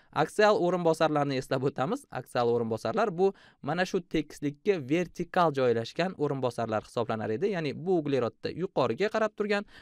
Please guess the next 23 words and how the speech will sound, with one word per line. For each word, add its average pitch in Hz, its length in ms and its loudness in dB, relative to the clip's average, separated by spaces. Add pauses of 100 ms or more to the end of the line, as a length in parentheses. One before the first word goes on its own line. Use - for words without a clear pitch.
(140)
mana 196 240 0
bu 170 140 2
uglerodda 165 420 0 (140)
pastga 147 360 -4
qarab 135 200 -4
turgan 113 320 -4 (260)
o'rinbosarlar 131 760 0
aksial 160 560 -2
deyilardi. 113 420 -2 (400)
Yon 226 220 4
tarafga 226 400 2
chiqib - 180 -18
turganlari 208 500 4
esa 254 200 0
ekvatorial 175 680 0
deb 139 280 0 (100)
atalar 120 420 0
edi. 127 260 -2
Bu 220 260 0 (240)
kimyo 135 340 -2
darsimizdan 120 680 -2
bizga 110 400 -4 (220)
ma'lum. 120 500 -2